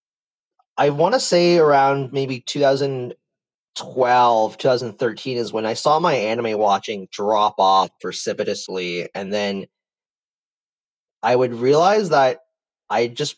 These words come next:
preferred watching anime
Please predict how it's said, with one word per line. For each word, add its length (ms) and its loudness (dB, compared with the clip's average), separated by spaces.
preferred 680 0
watching 720 -4
anime 760 -4